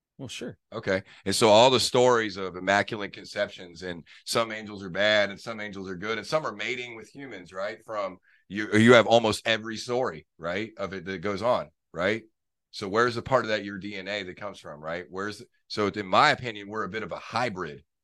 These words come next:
Speaker 2: of
Speaker 1: Yeah, but
Speaker 2: what
Speaker 1: if
Speaker 2: was
Speaker 1: you
Speaker 2: here.
Speaker 1: look at anybody that's
Speaker 2: Which
Speaker 1: ever
Speaker 2: leads
Speaker 1: given
Speaker 2: you
Speaker 1: a
Speaker 2: back to,
Speaker 1: story
Speaker 2: like, the
Speaker 1: about it,
Speaker 2: Nazca lines
Speaker 1: but if
Speaker 2: and
Speaker 1: you look at anything that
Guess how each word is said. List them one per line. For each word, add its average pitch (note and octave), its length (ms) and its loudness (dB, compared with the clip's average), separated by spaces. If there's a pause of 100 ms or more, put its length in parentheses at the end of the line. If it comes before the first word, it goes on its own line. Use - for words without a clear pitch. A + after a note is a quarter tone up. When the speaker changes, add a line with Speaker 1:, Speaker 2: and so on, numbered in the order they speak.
(600)
Speaker 2:
of G3+ 100 4
Speaker 1:
Yeah, A#3+ 40 12
but F#3+ 120 12
Speaker 2:
what - 20 10
Speaker 1:
if C#3+ 100 8
Speaker 2:
was E3+ 80 4
Speaker 1:
you A3 80 10
Speaker 2:
here. B2 140 10
Speaker 1:
look A#3+ 120 4
at G3 100 8
anybody F3+ 440 4
that's D#3+ 220 2
Speaker 2:
Which F3 100 0
Speaker 1:
ever E3 100 2
Speaker 2:
leads C#3+ 260 6
Speaker 1:
given - 20 -4
Speaker 2:
you C#3 80 2
Speaker 1:
a - 20 -4
Speaker 2:
back B2+ 220 4
to, B2+ 80 -16
Speaker 1:
story A#2+ 140 -2
Speaker 2:
like, A#2 80 -6
the E3+ 60 0
Speaker 1:
about E3+ 160 2
it, A#2 80 -2
Speaker 2:
Nazca B2 320 -4
lines G#2 440 -8
Speaker 1:
but G3 100 4
if A#3 120 2
Speaker 2:
and A3 60 2
Speaker 1:
you A#3+ 80 6
look B3 200 2
at A#3 40 2
anything G#3 400 -2
that D#3+ 180 -2